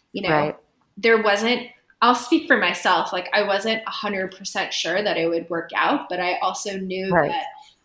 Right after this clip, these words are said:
Speaker 1: I didn't wanna do, run a business by myself. I'm someone
Speaker 2: Yep.
Speaker 1: who, like, really loves having a team, who really loves bouncing ideas off of someone.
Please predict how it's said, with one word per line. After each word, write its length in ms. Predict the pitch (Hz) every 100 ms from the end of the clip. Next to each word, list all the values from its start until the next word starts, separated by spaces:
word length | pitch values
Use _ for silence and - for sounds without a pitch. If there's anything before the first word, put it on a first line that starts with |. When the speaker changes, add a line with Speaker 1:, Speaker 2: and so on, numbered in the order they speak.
| -
Speaker 1:
I 340 | 202 196 196 190
didn't 300 | 196 190 185
wanna 240 | 190 190
do, 400 | 180 180 180 180 -
run 140 | 190 180
a 80 | 185
business 380 | 170 202 220
by 160 | - 240
myself. 600 | 247 247 247 247 262 - -
I'm 140 | 185 190
someone 340 | 190 185 180
Speaker 2:
Yep. 120 | 170
Speaker 1:
who, 160 | 208 190
like, 260 | 185 170 - 185
really 380 | 202 190 185 185
loves 640 | 175 170 175 - - - _ _ _ -
having 260 | 214 208
a 140 | 180 170
team, 460 | - 285 269 233
who 140 | 208 185
really 260 | 185 180
loves 460 | 185 185 180 175 -
bouncing 640 | 156 175 - 185 175 175 -
ideas 400 | 185 214 247 247
off 220 | 214 208
of 120 | 202
someone. 600 | 202 208 196 190 185 185